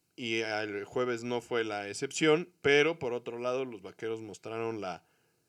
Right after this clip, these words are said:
flexibilidad y la creatividad para sustituir la falta de juego por tierra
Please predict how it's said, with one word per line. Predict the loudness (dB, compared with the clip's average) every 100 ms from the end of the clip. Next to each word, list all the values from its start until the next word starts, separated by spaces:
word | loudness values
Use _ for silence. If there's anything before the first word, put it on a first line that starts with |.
| _ _ _ _ _
flexibilidad | -4 0 0 0 -4 -4 -4 -2 -2 -2
y | -4
la | -2 -2
creatividad | -2 -2 -4 -12 -8 0 2 2 -2 _ _ _ _ 2
para | 4 6 4 0 -4
sustituir | -8 -6 -4 -6 -4 -2 0 2 0 -4 _ _
la | -4 -2 0
falta | 0 0 0
de | -2
juego | 0 -2 -2
por | -6 -4
tierra | -2 0 0 -4